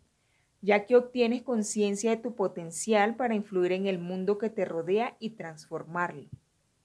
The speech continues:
Estas son algunas de las razones por las que nosotros hacemos podcast para ustedes y nos encanta rodearnos de gente emprendedora que ayuden y aporten en la transformación positiva de nuestras vidas.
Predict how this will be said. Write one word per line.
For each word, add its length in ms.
Estas 340
son 220
algunas 380
de 80
las 160
razones 580
por 180
las 140
que 120
nosotros 460
hacemos 520
podcast 640
para 220
ustedes 600
y 120
nos 200
encanta 540
rodearnos 600
de 120
gente 300
emprendedora 840
que 80
ayuden 720
y 160
aporten 640
en 60
la 120
transformación 760
positiva 600
de 120
nuestras 540
vidas. 500